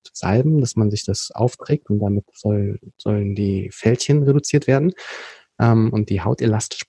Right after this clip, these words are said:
bleiben. Weil, wie gesagt, Kollagen ist halt ein Strukturprotein, ähm, stärkt das Binde-, oder baut das Bindegewebe auf. Und, ähm, deswegen im Alter verliert man immer mehr Kollagen. Ne? Und dadurch kriegt man halt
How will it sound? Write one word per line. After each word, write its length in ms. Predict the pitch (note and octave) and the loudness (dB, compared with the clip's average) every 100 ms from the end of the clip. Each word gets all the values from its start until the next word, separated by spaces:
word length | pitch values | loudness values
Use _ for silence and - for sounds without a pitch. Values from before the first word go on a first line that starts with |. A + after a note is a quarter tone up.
| _ | _
bleiben. 300 | B2+ C#3+ E3+ _ _ - _ - | 0 0 -2 _ _ -20 _ 2
Weil, 240 | A2+ A#2 - | 2 2 -2
wie 100 | - | 0
gesagt, 220 | A#2+ A2+ | 4 4
Kollagen 400 | - A#2 A2+ C3+ | 4 2 4 4
ist 120 | B2+ | 4
halt 200 | A#2+ A#2 | 2 0
ein 240 | A2 G#2 G2+ | 2 2 2
Strukturprotein, 960 | - - - C#3 - - - D3 F3 - - - _ - | -2 -4 -4 -2 -4 -4 0 2 2 -2 -14 -20 _ -2
ähm, 240 | A2 G#2 | 2 2
stärkt 280 | G2+ - A2+ | 0 -2 -4
das 100 | A2 | -4
Binde-, 280 | - A#2+ C3 | 0 0 0
oder 160 | - G2+ | -2 0
baut 240 | - A#2+ | 2 0
das 120 | A#2 - | -2 -4
Bindegewebe 720 | - A#2+ C#3 C3 A#2+ B2+ B2+ | 0 2 2 2 2 0 0
auf. 360 | E2+ B2+ - - _ _ _ _ _ _ - - | -2 -4 -6 -14 _ _ _ _ _ _ -18 -2
Und, 440 | C#3 B2 A#2+ A#2+ B2+ | 4 4 4 2 2
ähm, 280 | A#2 A2+ | 4 4
deswegen 420 | A2 - A#2+ B2 B2 | 2 0 0 0 -2
im 140 | A#2 | -4
Alter 360 | - C3 - C#3 | 0 0 2 -2
verliert 440 | - A#2+ C3+ D#3+ | 0 2 4 4
man 140 | A2 G2+ | 0 2
immer 260 | B2 A2+ | 2 4
mehr 260 | G#2 G#2 G2 | 4 2 0
Kollagen. 760 | - G2+ G2+ G2 F#2+ E2+ G2+ - _ _ - | -2 -4 -2 0 0 0 -4 -10 _ _ -8
Ne? 120 | A2 | -4
Und 160 | A2+ | 0
dadurch 500 | G#2+ A2 A2 - - _ | 0 2 0 -2 -12 _
kriegt 180 | - - | -16 -4
man 160 | A2 G#2 | 0 2
halt 220 | G#2 - | 2 -2